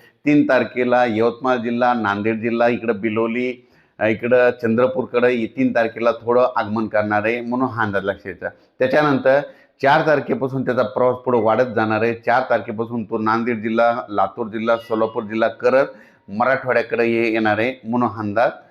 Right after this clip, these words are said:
लक्षात घ्यायचा. त्याच्यानंतर चार पासून ते सात तारखेपर्यंत राज्यात, अ, विदर्भ, पूर्व विदर्भ, पश्चिम विदर्भ, दक्षिण महाराष्ट्र, उत्तर महाराष्ट्रात आणि कोकणपट्टी, खानदेश सगळीकडे हा पाऊस तुम्हाला एक सांगू इच्छितो की,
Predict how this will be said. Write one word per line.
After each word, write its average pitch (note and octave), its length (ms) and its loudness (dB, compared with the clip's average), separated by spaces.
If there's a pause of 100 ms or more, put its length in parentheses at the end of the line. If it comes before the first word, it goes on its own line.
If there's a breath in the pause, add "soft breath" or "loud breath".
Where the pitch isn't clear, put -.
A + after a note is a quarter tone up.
(200 soft breath)
लक्षात A#2 340 -2
घ्यायचा. F#2+ 320 -2 (360 soft breath)
त्याच्यानंतर C#3+ 480 2
चार C3+ 420 0
पासून B2 580 -4
ते B2+ 120 2
सात B2+ 260 -2 (180)
तारखेपर्यंत A2+ 640 -2
राज्यात, A2+ 720 0
अ, C3 320 4 (140)
विदर्भ, A2 540 2
पूर्व A2+ 340 2
विदर्भ, A#2+ 400 2
पश्चिम A#2 480 -2
विदर्भ, A#2+ 380 0
दक्षिण A#2 440 -2
महाराष्ट्र, A#2 560 0 (400 loud breath)
उत्तर A2 280 0
महाराष्ट्रात A#2+ 680 2 (340 loud breath)
आणि G#2+ 120 0
कोकणपट्टी, B2 840 0
खानदेश B2 540 0 (360 soft breath)
सगळीकडे C#3+ 400 2
हा B2+ 160 -2
पाऊस B2+ 320 -2
तुम्हाला B2 280 0
एक A#2+ 100 -2
सांगू B2 240 0
इच्छितो A#2 380 -2
की, C3+ 300 0